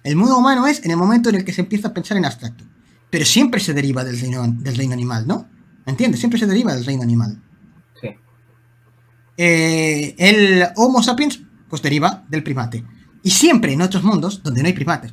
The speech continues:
Speaker 1: pero hay seres muy parecidos al primate, o incluso hay primates propiamente dichos, evolucionan a Homo sapiens. Entonces el Homo sapiens, los grises, son humanoides. Hay muchas otras especies de humanoides, ¿no? Y luego hay especies del mundo animal,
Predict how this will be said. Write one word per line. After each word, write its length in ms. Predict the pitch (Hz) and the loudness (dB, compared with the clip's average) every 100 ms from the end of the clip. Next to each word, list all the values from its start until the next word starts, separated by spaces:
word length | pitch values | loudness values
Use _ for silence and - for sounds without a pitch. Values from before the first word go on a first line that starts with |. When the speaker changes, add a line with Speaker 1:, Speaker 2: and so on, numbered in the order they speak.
| - | -16
Speaker 1:
pero 140 | - 127 | -8 -6
hay 80 | 151 | -4
seres 300 | 180 120 - | -4 -6 -2
muy 140 | 220 | 0
parecidos 360 | 240 139 143 117 | 2 -2 -6 -8
al 60 | 117 | -8
primate, 400 | 135 160 175 185 | -6 -8 -10 -12
o 80 | - | -6
incluso 300 | 151 - 117 | -6 -6 -8
hay 60 | 131 | -8
primates 440 | 113 120 117 104 _ _ - | -6 -6 -6 -12 _ _ -8
propiamente 420 | 170 160 180 196 | -6 -4 -2 -2
dichos, 420 | 190 185 247 - _ _ _ _ _ | -2 -2 -6 -8 _ _ _ _ _
evolucionan 840 | 165 175 160 131 120 117 117 - - _ _ _ | -6 -4 -4 -4 -2 -2 -4 -8 -18 _ _ _
a 200 | - 190 | -2 -2
Homo 200 | 165 151 | -2 -2
sapiens. 460 | 127 120 - 101 110 | -2 -4 -8 -12 -14
Entonces 280 | - 120 120 | -12 -6 -2
el 80 | 123 | -2
Homo 160 | 151 175 | 0 0
sapiens, 300 | 208 220 185 | 0 0 -2
los 160 | 135 | -2
grises, 480 | 170 226 - 208 - - | -2 -2 -2 -6 -8 -8
son 200 | - 160 | -4 0
humanoides. 600 | 139 123 104 151 202 _ _ _ _ _ _ | 0 -2 -2 -6 -8 _ _ _ _ _ _
Hay 80 | - | -6
muchas 320 | 143 208 123 | 0 0 0
otras 240 | 120 120 117 | -6 -6 -6
especies 380 | 117 123 117 120 | -6 -8 -8 -6
de 60 | |
humanoides, 460 | 123 117 117 113 117 | -2 0 0 -2 -4
¿no? 260 | 202 240 - | -4 -4 -8
Y 80 | 147 | -6
luego 160 | 165 | -2
hay 80 | 202 | 0
especies 320 | 190 214 226 | 0 -2 0
del 80 | 185 | 2
mundo 220 | 196 226 | 2 0
animal, 440 | 175 147 - 117 | -2 0 -2 -4